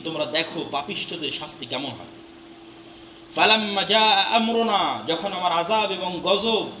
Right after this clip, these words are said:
লূতের সম্প্রদায়ের উপর আসলো, جعلنا عاليها سافلها، তখন আমি ওদের শহরের উপর অংশকে নিচে করে দিলাম এবং শহরের নিচের অংশকে উপরে করে দিলাম তথা পুরোটা উল্টিয়ে দিলাম।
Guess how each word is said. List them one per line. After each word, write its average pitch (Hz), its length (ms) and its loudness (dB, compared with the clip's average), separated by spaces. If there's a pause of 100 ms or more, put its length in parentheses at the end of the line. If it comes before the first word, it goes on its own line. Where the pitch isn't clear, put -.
(160)
লূতের 220 440 0
সম্প্রদায়ের 220 600 0
উপর 185 140 -6
আসলো, 175 400 -2
جعلنا 185 540 0
عاليها 180 880 2
سافلها، 160 640 -4 (680)
তখন 156 240 -2
আমি 156 200 -2
ওদের 147 260 -2
শহরের 180 540 -2
উপর 196 340 0
অংশকে 170 480 -2
নিচে 226 260 0
করে 202 200 2
দিলাম 147 260 0 (880)
এবং 135 260 -4
শহরের 151 520 -4
নিচের 151 360 -2
অংশকে 151 400 -6
উপরে 151 360 -2
করে 143 200 -8
দিলাম 127 260 -6
তথা 117 160 -8 (100)
পুরোটা 175 240 -6
উল্টিয়ে 143 320 -8
দিলাম। 107 220 -8